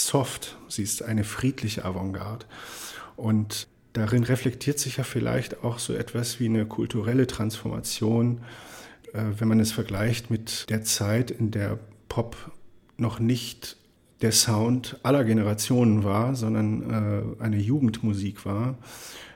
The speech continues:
ist natürlich auch mit Tonsteine Scherben noch eine, noch eine andere Möglichkeit der Oppositionsbildung möglich. Und nachdem also die Generation Tonsteine Scherben heute die Ministerämter besetzt,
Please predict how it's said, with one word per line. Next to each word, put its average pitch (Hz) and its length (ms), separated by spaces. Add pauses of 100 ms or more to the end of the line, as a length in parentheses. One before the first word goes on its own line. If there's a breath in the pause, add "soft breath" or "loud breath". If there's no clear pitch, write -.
(120)
ist - 560
natürlich 117 440
auch - 180
mit - 140
Tonsteine 113 520
Scherben 113 720
noch 113 280
eine, 107 340
noch 110 200
eine 107 100
andere 120 340
Möglichkeit 113 760
der 113 120
Oppositionsbildung 104 1200
möglich. 107 580 (840 loud breath)
Und 107 580
nachdem 117 420
also 113 340
die 107 160
Generation 110 680
Tonsteine 110 560
Scherben 110 560
heute 110 240
die 113 100
Ministerämter 117 720
besetzt, 113 500